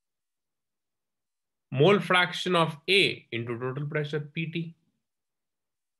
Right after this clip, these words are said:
Okay, this would be equals to mole fraction of A is N one divided by N one plus N two plus N three plus N four,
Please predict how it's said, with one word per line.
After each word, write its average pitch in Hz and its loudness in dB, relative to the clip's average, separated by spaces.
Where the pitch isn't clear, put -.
Okay, 202 -2
this 135 2
would 190 4
be 160 6
equals 123 0
to 196 -2
mole 160 4
fraction 156 0
of 147 -2
A 175 4
is 139 0
N 147 2
one 185 0
divided 131 2
by 127 -2
N 147 0
one 190 0
plus 143 0
N 139 0
two 175 0
plus 135 -4
N 127 -4
three 185 -6
plus 127 -2
N 160 2
four, 117 -6